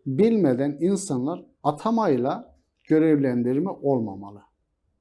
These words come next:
Bilgiyle görevlendirme. Gerçekten o insan o işi yapabilecek pozisyonda mı, potansiyeli var mı? Kanunlar elbette ki işlemeli. Vergilendirme sistemimiz var ama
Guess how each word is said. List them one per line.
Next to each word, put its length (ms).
Bilgiyle 640
görevlendirme. 800
Gerçekten 560
o 160
insan 360
o 140
işi 220
yapabilecek 680
pozisyonda 680
mı, 140
potansiyeli 680
var 160
mı? 140
Kanunlar 960
elbette 520
ki 140
işlemeli. 600
Vergilendirme 840
sistemimiz 800
var 360
ama 480